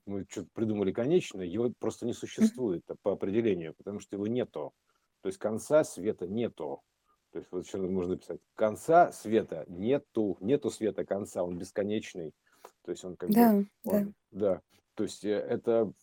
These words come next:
Speaker 1: в-, это
Speaker 2: То
Speaker 1: просто
Speaker 2: есть он
Speaker 1: илю-,
Speaker 2: и,
Speaker 1: иллюзия.
Speaker 2: да, он и, э, в моменте всегда есть, и в то же время его и нету, как, э, некая конечность,
Speaker 1: Да,
Speaker 2: чего,
Speaker 1: так вот,
Speaker 2: собственно,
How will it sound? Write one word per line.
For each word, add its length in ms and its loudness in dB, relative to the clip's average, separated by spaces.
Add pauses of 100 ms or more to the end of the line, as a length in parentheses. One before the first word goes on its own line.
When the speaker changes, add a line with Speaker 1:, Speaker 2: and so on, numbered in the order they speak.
Speaker 1:
в-, 840 -10
это 180 2 (180)
Speaker 2:
То 60 10
Speaker 1:
просто 0 -
Speaker 2:
есть 220 12
он 360 12
Speaker 1:
илю-, 100 8 (120)
Speaker 2:
и, 400 12
Speaker 1:
иллюзия. 240 8 (320)
Speaker 2:
да, 540 8
он 460 8
и, 420 8
э, 400 8
в 120 -4
моменте 800 8
всегда 480 8
есть, 560 6
и 60 -2
в 80 -4
то 120 2
же 120 0
время 320 8
его 240 6
и 100 10
нету, 400 6
как, 380 -4
э, 220 0
некая 380 2
конечность, 840 2 (460)
Speaker 1:
Да, 340 10
Speaker 2:
чего, 20 6
Speaker 1:
так 200 10
вот, 160 8
Speaker 2:
собственно, 220 4